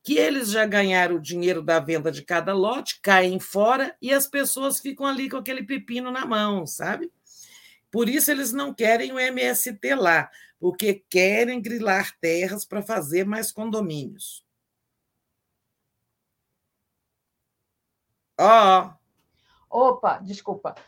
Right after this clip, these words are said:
Speaker 2: O perfil Corda Bamba, que está lá no, no, no, no, nesse local, que inclusive foi quem me enviou,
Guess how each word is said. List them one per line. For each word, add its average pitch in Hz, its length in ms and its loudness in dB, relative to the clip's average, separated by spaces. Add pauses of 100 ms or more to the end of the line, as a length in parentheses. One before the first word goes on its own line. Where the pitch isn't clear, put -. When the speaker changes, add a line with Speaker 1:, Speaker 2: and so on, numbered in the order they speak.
(120)
Speaker 2:
O 214 120 -6
perfil 269 420 4
Corda 294 380 8
Bamba, 254 320 2
que 269 80 -6
está 302 360 8
lá 247 240 10
no, 220 260 -2
no, 180 300 -6
no, 180 220 -10
no, 170 200 -14
nesse 185 340 -10
local, 214 340 2
que 269 60 -4
inclusive 247 560 0
foi 302 160 4
quem 294 180 -4
me 285 80 -4
enviou, 240 680 2